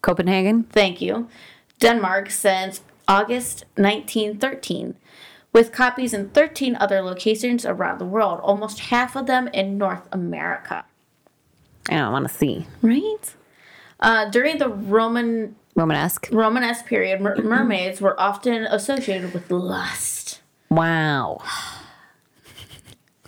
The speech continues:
Speaker 2: Kinda
Speaker 1: She's
Speaker 2: like
Speaker 1: half
Speaker 2: my
Speaker 1: woman,
Speaker 2: mermaid.
Speaker 1: half fish.
Speaker 2: <laughs> Um, oh shit, I missed that one.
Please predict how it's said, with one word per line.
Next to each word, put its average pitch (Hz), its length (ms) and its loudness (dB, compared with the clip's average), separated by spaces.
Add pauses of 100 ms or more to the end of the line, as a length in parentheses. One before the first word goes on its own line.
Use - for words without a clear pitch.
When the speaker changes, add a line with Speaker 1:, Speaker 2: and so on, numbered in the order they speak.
(120)
Speaker 2:
Kinda - 120 0
Speaker 1:
She's 170 100 2
Speaker 2:
like - 80 0
Speaker 1:
half 180 220 2
Speaker 2:
my 185 60 2
Speaker 1:
woman, 175 180 4
Speaker 2:
mermaid. 175 120 2
Speaker 1:
half 160 160 0
fish. 151 280 0
Speaker 2:
<laughs> - 800 -2 (120)
Um, 196 520 2 (920)
oh 240 100 4
shit, - 380 -2 (100)
I 202 40 2
missed 208 220 -2
that 135 120 -4
one. 160 300 -8